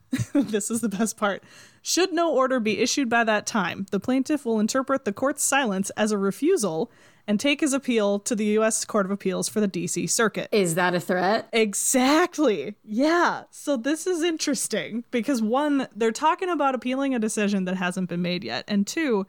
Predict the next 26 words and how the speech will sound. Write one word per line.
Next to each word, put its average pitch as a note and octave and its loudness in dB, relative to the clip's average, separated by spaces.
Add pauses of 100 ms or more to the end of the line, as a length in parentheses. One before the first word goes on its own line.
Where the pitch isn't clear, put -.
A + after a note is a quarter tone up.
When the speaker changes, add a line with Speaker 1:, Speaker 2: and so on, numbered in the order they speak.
Speaker 1:
they're C4+ 0
basically F4 -2
saying D4+ -2
if C#4+ -4
the A3+ -2
judge B3 -2
took - -4
more A3+ 0
than A3 0
twenty-four G#3+ 0
hours G#3+ 0
to A#3+ -2
make F#3+ 0
a G3 -2
decision G3 -2
on F#3+ 0
their F3 -2
original F#3 0
motion, A3 -2
that B3+ -2
they G#3+ 0
were G#3 0
gonna G#3 0
have G3 0
to, G3+ -2
like, F#3 -4